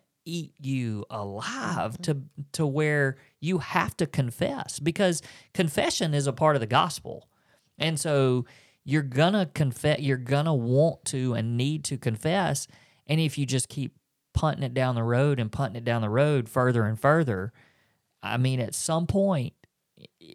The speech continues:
Speaker 1: like I said, it's for, it's for you as,
Speaker 2: Mm-hmm.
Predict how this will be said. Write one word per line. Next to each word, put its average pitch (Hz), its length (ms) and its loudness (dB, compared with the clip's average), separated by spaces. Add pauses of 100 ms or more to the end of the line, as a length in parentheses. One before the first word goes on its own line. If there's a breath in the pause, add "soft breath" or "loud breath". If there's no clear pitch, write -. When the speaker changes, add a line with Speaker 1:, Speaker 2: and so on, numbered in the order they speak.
(500)
Speaker 1:
like 120 220 -2
I 104 60 -8
said, 120 240 0
it's - 180 -6
for, 120 380 0 (180)
it's 120 200 -2
for 127 220 0
you 110 640 -2 (260)
as, 175 220 -2
Speaker 2:
Mm-hmm. 175 160 -8